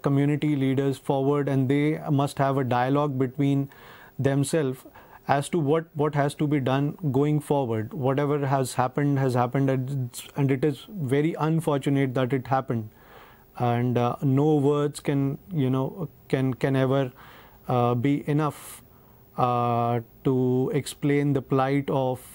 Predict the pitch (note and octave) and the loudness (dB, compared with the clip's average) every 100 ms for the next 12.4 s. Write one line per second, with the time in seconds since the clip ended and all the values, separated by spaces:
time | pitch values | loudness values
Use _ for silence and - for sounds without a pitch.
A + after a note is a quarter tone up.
0 | A#3 D#3 B2+ B2 B2 C3+ C3 B2 - C3 | -8 -2 0 0 0 -2 0 -2 0 -2
1 | B2+ B2 A#2+ - - D3+ B2 A#2+ C3 C3+ | 0 0 -2 -6 -14 -4 -4 -2 -4 -2
2 | B2+ B2+ B2 B2 A2 G#2 - - - - | 0 0 0 0 -2 -4 -12 -20 -20 -4
3 | G3 A#3+ A#3 G#3 G#3 E3+ E3 - D#3+ A3 | -2 0 0 0 0 0 -2 0 -2 -2
4 | G#3+ - D#3+ D3+ D3 D3 D#3 F3+ - A3 | -6 -4 -2 0 2 2 0 -4 -6 -6
5 | - C#3 D#3+ - D#3 C3 D#3 D3 - F3+ | -2 -2 -4 -4 -2 0 -2 -4 -4 -2
6 | F3+ D#3 D#3 E3 - D3 D#3 D#3 D#3 C#3 | 0 2 0 -2 -2 0 2 0 0 0
7 | B2+ - - C#3 D3 - C#3+ C#3 D3+ B2 | -2 -4 -4 0 0 0 -2 0 0 0
8 | B2+ C3 C#3+ - - - - - - C#3 | 0 0 -4 -8 -14 -16 -20 -16 -4 0
9 | C3 B2+ - D3+ C#3 C3 C#3 C#3+ - D3+ | 0 0 -4 -4 -2 0 0 -2 -4 -2
10 | C#3 C#3 C#3 - C3 C3 C3 C#3+ C#3 C#3+ | 0 0 -2 -2 -2 0 0 0 -2 0
11 | C#3 - C#3+ D#3+ D#3+ D#3+ C#3 C#3 - C#3+ | -2 0 0 0 0 -2 0 -2 -2 -4
12 | C#3+ D3 D3 D3+ | -2 -2 0 -4